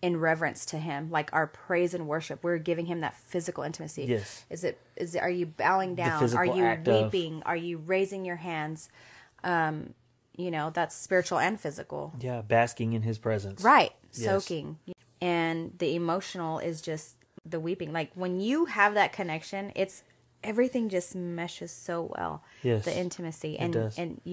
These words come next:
Speaker 1: your relationship gets stronger.
Speaker 2: It does.
Speaker 1: You grow a strong relationship with God when you're, you're doing all that, and you grow a stronger relationship with your significant other when you're
Speaker 2: Yeah.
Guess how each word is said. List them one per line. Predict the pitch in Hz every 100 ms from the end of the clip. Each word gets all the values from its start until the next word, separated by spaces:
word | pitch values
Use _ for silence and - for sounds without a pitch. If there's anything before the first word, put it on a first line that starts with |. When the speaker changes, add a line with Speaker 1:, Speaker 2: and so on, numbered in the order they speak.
| -
Speaker 1:
your | 202
relationship | 208 254 247 151
gets | - -
stronger. | 151 143 170
Speaker 2:
It | 151
does. | 139 190 208
Speaker 1:
You |
grow | 202 202
a |
strong | 196 208 202
relationship | 196 196 - 190
with | 175 -
God | 170 233
when | 233 175
you're, | 165 165 165
you're | 160 175
doing | 165 175 185
all | 185
that, | 185 202
and | 180
you |
grow | 165 170
a |
stronger | 170 175 170
relationship | 170 175 175 165 -
with | 165
your | 165
significant | - 170 160 - 156
other | 175 160
when | 156 156
you're | 151 151 147 147
Speaker 2:
Yeah. | 123 135 151